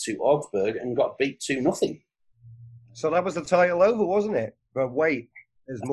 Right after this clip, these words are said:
Speaker 2: more.
Speaker 1: for, for twenty-four hours. And then, yeah, well, I mean, we might as well talk about Bayern Munich
Speaker 2: Get into
Speaker 1: getting
Speaker 2: it.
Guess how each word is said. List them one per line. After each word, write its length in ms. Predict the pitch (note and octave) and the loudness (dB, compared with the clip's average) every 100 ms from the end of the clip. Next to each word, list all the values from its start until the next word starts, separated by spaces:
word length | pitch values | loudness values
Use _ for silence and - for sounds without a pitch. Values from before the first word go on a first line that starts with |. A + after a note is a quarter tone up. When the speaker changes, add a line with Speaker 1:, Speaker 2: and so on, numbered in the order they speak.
| C#3+ | -2
Speaker 2:
more. 140 | A#2 - - - - | -2 -6 -8 -8 0
Speaker 1:
for, 140 | C#3+ C#3+ - - | 0 0 -4 -4
for 100 | D3 | 0
twenty-four 440 | - D#3 D3 C#3 | 2 2 6 6
hours. 400 | C#3+ A2 A2 - - | 6 6 2 0 -2
And 140 | C3 | 0
then, 200 | C#3 C3+ | 2 2
yeah, 140 | E3 C3+ | 4 2
well, 160 | G#2 | 2
I 40 | A#2 | -2
mean, 160 | C3+ | 0
we 80 | B2+ | 2
might 160 | C#3+ A#2+ | 2 2
as 100 | A#2 | 2
well 260 | A#2 A2+ - - | 0 0 -4 0
talk 200 | C3 C3 | 0 0
about 320 | G#2+ A2+ A2+ - _ | 2 2 2 -6 _
Bayern 180 | B2 B2+ | 0 0
Munich 240 | B2+ C3+ C#3+ | 0 -2 -2
Speaker 2:
Get 100 | - | -2
into 120 | A2 | -2
Speaker 1:
getting 160 | D3+ | -2
Speaker 2:
it. 60 | A#2 | -2